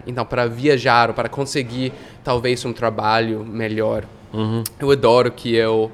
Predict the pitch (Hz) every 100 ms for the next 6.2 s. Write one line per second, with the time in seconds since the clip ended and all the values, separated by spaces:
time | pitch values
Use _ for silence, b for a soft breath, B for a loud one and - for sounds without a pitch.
0 | - 135 123 147 139 143 131 143 156 143
1 | 120 113 - 113 - B B B B B
2 | B 135 117 113 110 - 113 123 120 -
3 | 120 117 117 113 113 110 110 110 - 110
4 | 104 104 113 B B B B B 113 113
5 | 127 131 117 107 117 - - 127 113 107
6 | 104